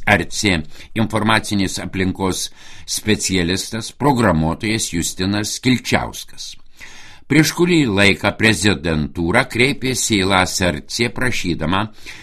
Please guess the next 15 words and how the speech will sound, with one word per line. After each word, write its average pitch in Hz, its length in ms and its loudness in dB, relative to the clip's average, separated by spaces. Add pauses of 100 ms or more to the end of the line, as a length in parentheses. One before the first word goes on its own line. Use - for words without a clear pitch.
(120)
pateikti 165 500 2
siūlymus, 87 760 0 (420)
kad 113 180 4
jos 104 520 2 (100)
svetainė 127 720 0
būtų 101 380 -2
labiau 92 340 2
prieinama 87 640 2
akliesiems 139 800 -2
ir 101 160 0 (160)
silpnaregiams. 95 1400 -2
Justinas 113 720 2
tokius 151 400 -4 (240)
siūlymus 117 800 0
pateikė. 60 640 -8